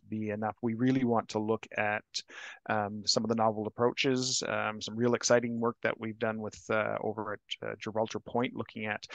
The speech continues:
offshore reefs, um, to help, um, in the, the final shoreline protection of this. Um, but yeah, I hope that sort of answers your question, uh, Brian. And, uh,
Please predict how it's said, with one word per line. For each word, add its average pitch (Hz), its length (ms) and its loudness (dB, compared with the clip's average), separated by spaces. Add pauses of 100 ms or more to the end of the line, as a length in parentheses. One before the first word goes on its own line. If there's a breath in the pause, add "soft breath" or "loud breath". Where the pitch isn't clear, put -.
(340 loud breath)
offshore 117 560 6
reefs, 175 760 0
um, 127 400 2
to 117 200 0
help, 127 360 2 (200)
um, 120 300 2
in 123 320 -2
the, 113 240 2
the 113 60 0
final 117 260 0
shoreline 113 380 -2
protection - 480 -4
of 156 140 -4
this. - 340 2 (640 loud breath)
Um, 110 520 -6 (640)
but 123 160 0 (100)
yeah, 143 160 8
I 110 40 6
hope 131 220 0
that 151 220 10
sort 156 240 6
of 143 120 4
answers 143 440 0
your 127 120 0
question, 165 680 0
uh, 147 300 4 (480)
Brian. 147 380 2
And, 113 400 -4
uh, 113 480 0